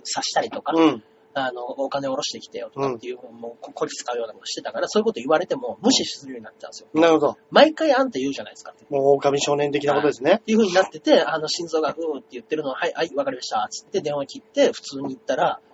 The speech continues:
Speaker 1: 今回本当に倒れて死んじゃってた。
Speaker 2: うわぁ。
Speaker 1: 僕が気づいてれば、
Speaker 2: うん。
Speaker 1: どうすんだと。
Speaker 2: うん。
Speaker 1: この、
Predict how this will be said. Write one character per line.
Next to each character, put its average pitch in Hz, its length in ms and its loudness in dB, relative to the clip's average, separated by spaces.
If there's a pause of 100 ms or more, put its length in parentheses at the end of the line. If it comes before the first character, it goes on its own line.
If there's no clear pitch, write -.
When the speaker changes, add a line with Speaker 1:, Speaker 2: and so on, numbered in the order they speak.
(120)
Speaker 1:
今 151 160 -6
回 - 100 -20
本 151 180 -14
当 143 100 -14
に 135 120 -14
倒 - 200 -8
れ - 80 -20
て - 140 -16
死 190 140 2
ん 196 40 12
じ 196 40 12
ゃ 196 40 12
っ - 20 12
て 190 40 12
た。 - 20 8
Speaker 2:
う 185 220 4
わ - 40 -2
ぁ。 - 280 -12 (240)
Speaker 1:
僕 147 320 -2
が 170 100 2
気 165 160 -6
づ 151 140 -4
い 151 80 -8
て 127 100 -10
れ 107 100 -8
ば、 104 180 -12 (100)
Speaker 2:
う 127 100 -10
ん。 117 160 -12 (240)
Speaker 1:
ど 214 200 10
う 220 60 10
す - 140 0
ん 135 80 -12
だ 110 120 -10
と。 - 220 -16
Speaker 2:
う 139 80 -2
ん。 131 200 -2 (800)
Speaker 1:
こ - 160 -2
の、 139 260 0